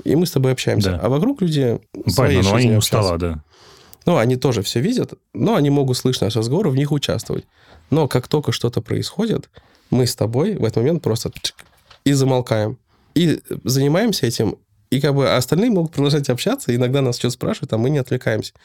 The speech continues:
Speaker 2: Мгм.
Speaker 1: Потому что ты понимаешь, в какой момент ты можешь как бы
Speaker 2: Ну
Speaker 1: допустить
Speaker 2: да.
Speaker 1: какое-то общение.
Speaker 2: Да.
Speaker 1: Но когда нужно сосредоточиться.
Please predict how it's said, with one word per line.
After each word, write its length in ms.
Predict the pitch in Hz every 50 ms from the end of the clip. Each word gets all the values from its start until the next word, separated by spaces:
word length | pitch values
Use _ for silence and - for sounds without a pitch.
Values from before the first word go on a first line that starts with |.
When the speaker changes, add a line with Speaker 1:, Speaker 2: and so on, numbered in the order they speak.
| - -
Speaker 2:
Мгм. 80 | 120 104
Speaker 1:
Потому 140 | 113 131 131
что 60 | -
ты 60 | 139
понимаешь, 260 | - 170 151 143 120
в 40 | -
какой 200 | - 120 - 123
момент 220 | 123 127 120 110 -
ты 80 | 113 117
можешь 240 | 131 175 247 -
как 160 | - - 131 120
бы 200 | 110 107 113 - _ _ _ _ - - - _ _ - - - - - -
Speaker 2:
Ну 60 | -
Speaker 1:
допустить 240 | 113 113 - - 131
Speaker 2:
да. 60 | 135
Speaker 1:
какое-то 260 | 120 - 127 120 120
общение. 320 | 120 - - 104 92 - - - _ - - - -
Speaker 2:
Да. 60 | - 120
Speaker 1:
Но 40 |
когда 160 | 117 131 139 170
нужно 200 | 170 135 - -
сосредоточиться. 720 | - 123 123 120 123 127 - 104 82 - - - - 143